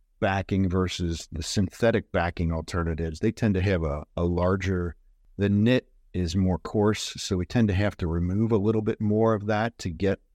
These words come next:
all of the fabric out of the wel-, uh, away from the weld, whereas the synthetics have a much smaller knit size and they don't tend to fray as much. So, um, that, that's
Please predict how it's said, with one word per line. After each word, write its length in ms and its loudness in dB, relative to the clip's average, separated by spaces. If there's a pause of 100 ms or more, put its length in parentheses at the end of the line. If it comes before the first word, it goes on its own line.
all 240 0
of 100 -4
the 100 0
fabric 440 0
out 180 2
of 60 -2
the 80 -4
wel-, 300 -2
uh, 200 -6
away 340 -2
from 200 -2
the 80 0
weld, 400 -2 (540)
whereas 340 2
the 100 0
synthetics 580 0
have 120 -2
a 80 -2
much 460 -4
smaller 640 2 (280)
knit 320 2
size 680 -2
and 240 -2
they 80 2
don't 200 -2
tend 180 -2
to 60 -2
fray 400 0
as 140 -4
much. 440 -4
So, 340 -6
um, 300 -8
that, 200 -8
that's 340 -4